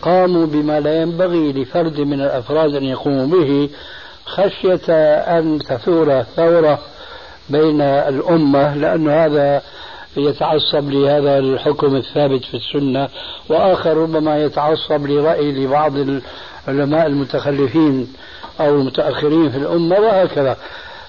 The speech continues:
فدرءا للفتنة نحن نقول دائما وأبدا لا يجوز لفرد من الأفراد، وقديم-، وقريبا كنا مجتمعين في بعض الأماكن مع بعض الإخوان، لا يجوز لفرد من الأفراد المسلمين أن يتولى،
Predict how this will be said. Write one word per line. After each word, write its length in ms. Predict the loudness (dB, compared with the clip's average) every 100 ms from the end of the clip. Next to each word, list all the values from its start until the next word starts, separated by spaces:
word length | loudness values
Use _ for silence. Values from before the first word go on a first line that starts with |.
| -20 -14
فدرءا 680 | -2 2 2 2 2 4 2
للفتنة 800 | 4 2 2 0 -2 0 2 4
نحن 260 | 2 0 -2
نقول 320 | -2 0 2
دائما 480 | 2 2 2 0 0
وأبدا 640 | 0 2 2 2 2 0 -6 -16 -20 -18 -20 -10
لا 300 | 0 2 4
يجوز 300 | 4 4 4
لفرد 540 | 4 0 0 0 0 0
من 120 | 0
الأفراد، 600 | 0 -2 -2 0 0 0
وقديم-، 600 | -2 -2 0 0 0 -2
وقريبا 560 | -2 0 0 2 0
كنا 400 | 0 -2 0 0
مجتمعين 580 | -2 -4 -6 -4 -2 -2
في 140 | -2 -2
بعض 260 | 0 0
الأماكن 680 | -4 -4 -2 -2 0 -4 -2
مع 140 | -2 0
بعض 180 | 0
الإخوان، 600 | 0 -2 -2 0 0 0 -6 -16 -20 -18 -20 -6
لا 260 | 0 2 4
يجوز 280 | 2 2 0
لفرد 420 | 0 0 0 0
من 120 | 0
الأفراد 500 | 0 0 -2 0 0
المسلمين 600 | 0 -4 -6 -6 -2 -2
أن 60 | -2
يتولى، 800 | -4 -2 0 2 2 4 2